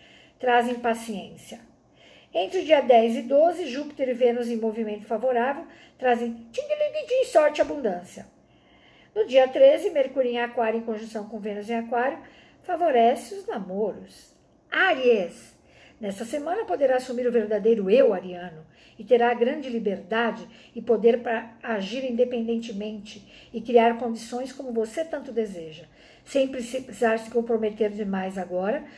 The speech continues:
pois os outros se adaptarão a você. Uau, uau, uau! Este será um momento em que você poderá dar grandes passos e conseguirá realizar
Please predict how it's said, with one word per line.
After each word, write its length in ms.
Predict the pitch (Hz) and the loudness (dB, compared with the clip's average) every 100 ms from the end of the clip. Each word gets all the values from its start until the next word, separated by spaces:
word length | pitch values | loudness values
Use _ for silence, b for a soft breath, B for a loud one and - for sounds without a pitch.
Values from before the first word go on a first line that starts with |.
| B B - | B B 4
pois 200 | 240 240 | 4 4
os 140 | 202 | 2
outros 240 | 220 240 | 0 0
se 80 | - | -4
adaptarão 640 | 220 233 233 - 208 220 233 | -2 -2 -4 -4 -2 -2 -2
a 40 | |
você. 440 | 240 233 - 175 | -2 -4 -8 -12
Uau, 400 | 175 330 508 294 | -10 -4 -2 -2
uau, 320 | 349 605 539 392 | -2 2 2 2
uau! 480 | 605 659 359 190 B B B B B B B | 2 0 0 -6 B B B B B B B
Este 280 | 214 277 - | 2 2 2
será 240 | 254 262 240 | -4 -2 0
um 60 | |
momento 460 | 233 202 208 233 311 | -2 -2 -4 -6 -10
em 80 | 277 | -12
que 100 | 254 | -8
você 500 | 208 202 - 220 226 | -6 -6 -6 -4 -4
poderá 480 | 247 214 190 208 | -4 -6 -4 -4
dar 200 | 214 196 | -4 -6
grandes 580 | 185 190 233 320 320 - | -4 -4 -4 -6 -12 -14
passos 580 | - 226 226 - 294 262 | -10 -6 -4 -6 -12 -12
e 60 | 269 | -6
conseguirá 520 | 233 233 202 202 214 | -6 -6 -4 -4 -2
realizar 760 | 220 202 190 180 180 190 208 | -4 -4 -6 -6 -6 -6 -10